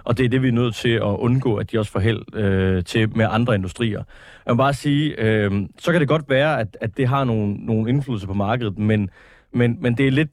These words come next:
det er lidt ligesom med Rusland, ikke også? Altså, vi tog ligesom den lette løsning med bare at tage den russiske ga-, gas, og så blev det rigtig dyrt på et tidspunkt.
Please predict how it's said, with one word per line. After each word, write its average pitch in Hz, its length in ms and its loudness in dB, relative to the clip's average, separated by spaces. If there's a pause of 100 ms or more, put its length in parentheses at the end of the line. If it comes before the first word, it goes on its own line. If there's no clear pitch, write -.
(120)
det 143 100 2
er 143 40 0
lidt 175 200 -2
ligesom 156 300 -4
med 113 160 0
Rusland, 131 360 -2
ikke 110 100 -4
også? 143 120 -6 (180)
Altså, 127 160 0
vi 131 100 0
tog 175 260 0
ligesom 156 280 0
den 131 160 0
lette 175 220 2
løsning 156 380 0
med 131 80 0
bare 123 160 -2
at 135 80 -2
tage 143 140 -2
den 127 60 -4
russiske 127 520 -2
ga-, 127 40 -4
gas, 151 360 -2 (400)
og 143 120 -2
så 160 120 0
blev 156 160 2
det 139 200 2
rigtig 170 280 -4
dyrt 139 180 0
på 113 100 -6
et 101 80 -4
tidspunkt. - 460 -8